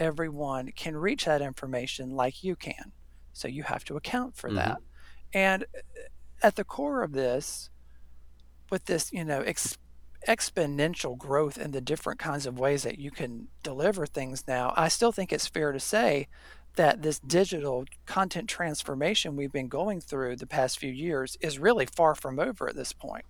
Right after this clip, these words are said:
Speaker 1: I, I guarant-, yeah,
Speaker 2: Oh,
Speaker 1: I
Speaker 2: yeah.
Speaker 1: guarantee you there are formats for delivery we have not even thought about yet at this point. And I'm thinking more of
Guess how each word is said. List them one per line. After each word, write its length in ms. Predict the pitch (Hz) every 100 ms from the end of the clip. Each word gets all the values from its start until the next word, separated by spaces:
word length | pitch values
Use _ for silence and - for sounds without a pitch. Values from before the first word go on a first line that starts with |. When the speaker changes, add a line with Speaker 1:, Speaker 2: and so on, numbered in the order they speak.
| - - - - - -
Speaker 1:
I, 220 | 170 -
I 40 | 165
guarant-, 380 | 170 196 175 - -
yeah, 220 | 190 135 -
Speaker 2:
Oh, 100 | 160
Speaker 1:
I 40 |
Speaker 2:
yeah. 120 | 95
Speaker 1:
guarantee 320 | 131 82 - 233
you 120 | 196
there 220 | 139 175
are 80 | 151
formats 640 | - 190 196 196 147 127 -
for 140 | 151
delivery 580 | 139 139 190 156 127 123 - - - -
we 120 | 226
have 200 | 202 165
not 240 | 165 147
even 260 | 185 143 123
thought 460 | - - 185 185
about 360 | 165 131 - - -
yet 240 | - 127 - - -
at 200 | 156 -
this 240 | 131 127
point. 340 | - 131 120 -
And 120 | 165
I'm 140 | 156 151
thinking 420 | - 180 170 147
more 360 | 147 151 147 139
of 320 | 135 127